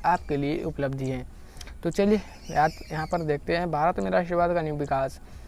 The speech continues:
भारत में राष्ट्रवाद का विकास यह समाजशास्त्र का ही अध्याय का ये प्रश्न है। तो हमारे देश में उपनिवेश के प्रसार के उपरांत प्रतिकूल परिस्थितियों के प्रबल हो जाने के परिणाम स्वरूप राष्ट्रवाद विकास हुआ था। ब्रिटिश शासनकाल अर्थात उन्नीसवीं सदी के अंतिम चरण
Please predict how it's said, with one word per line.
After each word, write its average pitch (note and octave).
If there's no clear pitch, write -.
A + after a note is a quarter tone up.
भारत D#3+
में F3+
राष्ट्रवाद F3
का F3
विकास E3+
यह F3+
समाजशास्त्र E3+
का F3
ही F#3
अध्याय D#3+
का F3+
ये G3
प्रश्न D#3
है। D3
तो E3
हमारे D#3
देश F3+
में F#3
उपनिवेश F3+
के F#3+
प्रसार E3
के F3+
उपरांत D#3+
प्रतिकूल F3+
परिस्थितियों F3+
के F3+
प्रबल E3+
हो F3
जाने E3+
के F3
परिणाम D3+
स्वरूप F#3
राष्ट्रवाद F3+
विकास D#3
हुआ D3+
था। D3+
ब्रिटिश E3+
शासनकाल F3
अर्थात D#3+
उन्नीसवीं D#3+
सदी G3
के G3
अंतिम D#3+
चरण E3+